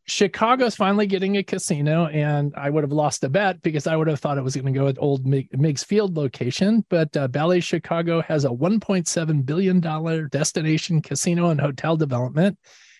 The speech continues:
and it's located on the former thirty-acre Chicago Tribune Publishing, uh, Center, and that's at the intersection of Chicago and Halsted along the river.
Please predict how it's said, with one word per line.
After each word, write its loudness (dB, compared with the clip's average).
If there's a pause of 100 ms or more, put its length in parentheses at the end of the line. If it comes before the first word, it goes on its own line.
and 6
it's 2
located 2
on -2
the 2
former 2
thirty-acre -2
Chicago 0
Tribune 0
Publishing, 2
uh, 0
Center, -2 (460)
and 6
that's 4
at 2
the 2
intersection 0
of -4
Chicago 0
and 4
Halsted -2
along 2
the 0
river. 0